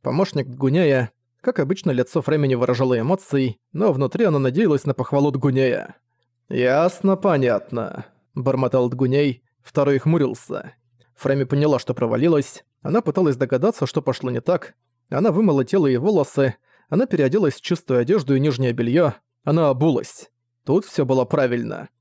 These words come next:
Она собрала в лесу цветы. Стараясь не испортить их, она украсила ими голову и запястья. Венки цветов были на голове и талии. Тут не могло быть ошибки.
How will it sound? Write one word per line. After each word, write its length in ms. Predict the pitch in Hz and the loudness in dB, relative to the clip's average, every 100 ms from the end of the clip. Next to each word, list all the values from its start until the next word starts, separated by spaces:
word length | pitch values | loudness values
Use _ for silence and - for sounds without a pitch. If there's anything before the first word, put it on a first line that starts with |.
| _ _ | _ _
Она 240 | - 123 | -4 -2
собрала 360 | 123 131 131 127 | -2 0 0 0
в 40 | |
лесу 240 | 123 120 131 | 0 -6 -8
цветы. 500 | - 123 - 143 151 _ _ _ _ - | -12 -10 -2 0 0 _ _ _ _ -14
Стараясь 440 | - 135 214 196 | -4 0 0 0
не 120 | 147 | -2
испортить 460 | 135 - 247 - - | -2 -2 -4 -2 -4
их, 120 | 143 | 0
она 180 | 143 185 | 2 2
украсила 460 | 139 165 - 131 | 2 0 0 0
ими 180 | 135 147 | 0 2
голову 400 | 127 151 160 131 | 0 2 2 2
и 20 | 131 | 0
запястья. 720 | 120 175 196 - 147 135 - _ _ | 0 -2 -2 0 0 0 -2 _ _
Венки 300 | - 131 160 | -6 -2 -2
цветов 420 | 277 139 175 220 | -2 -2 0 0
были 200 | 120 185 | 0 0
на 140 | 160 135 | 2 2
голове 380 | 127 127 135 139 | 2 2 4 2
и 40 | |
талии. 540 | 127 139 127 - - - _ _ _ | 2 0 0 -4 -8 -16 _ _ _
Тут 160 | 123 120 | -6 -2
не 80 | 143 | 0
могло 260 | 143 170 | 2 0
быть 140 | 123 120 | 0 -4
ошибки. 580 | - 180 - 151 143 | -4 -4 -2 0 0